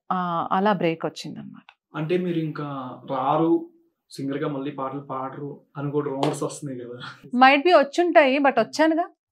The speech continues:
Speaker 2: రాగానే ఆవా-, ఆవకాయ ఆంజనేయ,
Speaker 1: <laughs>
Speaker 2: నేనే స్పెషల్ అనేది ఒక ఐటమ్ సాంగ్.
Speaker 1: నేనే స్పెషల్ అని ఒక ఐటమ్ సాంగ్ పాడాను అనుదీప్కి.
Speaker 2: Hmm.
Speaker 1: కానీ ఆ సాంగ్ అంటే నాకు చాలా ఇష్టం, కానీ అదంత మంచి ఫేమస్ కాలేదు.
Speaker 2: మీమ్స్ లో కొద్దిగా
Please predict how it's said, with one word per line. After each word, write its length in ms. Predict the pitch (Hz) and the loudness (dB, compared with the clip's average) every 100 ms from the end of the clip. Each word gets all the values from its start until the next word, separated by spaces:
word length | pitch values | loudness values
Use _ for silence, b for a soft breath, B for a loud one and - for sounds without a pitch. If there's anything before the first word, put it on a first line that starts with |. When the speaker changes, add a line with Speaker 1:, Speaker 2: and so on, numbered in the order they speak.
| 160 | -6
Speaker 2:
రాగానే 500 | 147 147 151 165 170 - | -4 -2 -2 -4 -6 -6
ఆవా-, 960 | 139 139 147 - - - - 202 320 | -4 -4 -6 -8 -10 -18 -20 -8 -2
ఆవకాయ 380 | 330 156 156 165 | 4 4 4 2
ఆంజనేయ, 500 | 165 143 139 135 - | 0 -2 -6 -10 4
Speaker 1:
<laughs> 600 | 262 233 262 247 254 220 208 | 6 8 8 6 4 -2 0
Speaker 2:
నేనే 300 | 160 170 180 | 0 0 0
స్పెషల్ 360 | - 170 - 165 | -2 -2 -2 -4
అనేది 200 | 170 170 | -2 -4
ఒక 140 | 147 | -4
ఐటమ్ 380 | 143 139 143 135 | -4 -6 -8 -10
సాంగ్. 180 | 131 - | -16 -6
Speaker 1:
నేనే 240 | 254 262 277 | 0 2 2
స్పెషల్ 320 | 254 233 226 | 0 0 0
అని 140 | 220 | 0
ఒక 120 | 208 | 2
ఐటమ్ 240 | 202 202 214 | 0 0 0
సాంగ్ 240 | 214 202 | 0 -2
పాడాను 300 | 190 175 175 | -2 -2 -4
అనుదీప్కి. 480 | 170 170 175 143 262 | -6 -6 -8 -10 -14
Speaker 2:
Hmm. 280 | 339 _ - | -16 _ 0
Speaker 1:
కానీ 140 | 294 359 | 4 4
ఆ 80 | |
సాంగ్ 340 | 302 285 269 339 | 6 8 8 8
అంటే 140 | 320 | 4
నాకు 140 | 311 - | 4 4
చాలా 320 | 254 220 254 | 4 4 4
ఇష్టం, 340 | 240 - 269 | 2 2 2
కానీ 220 | 247 247 | 4 4
అదంత 460 | 294 254 240 - 339 | 4 2 0 8 10
మంచి 840 | 285 254 262 330 320 269 226 185 170 b b b | 10 4 4 4 4 4 2 -2 -6 b b b
ఫేమస్ 340 | 277 285 320 320 | 6 8 6 6
కాలేదు. 420 | 226 202 185 - _ | 4 4 2 -6 _
Speaker 2:
మీమ్స్ 360 | 175 196 214 240 | -10 -8 -10 -10
లో 80 | 233 | -10
కొద్దిగా 600 | 190 165 160 156 143 | -10 -10 -12 -12 -14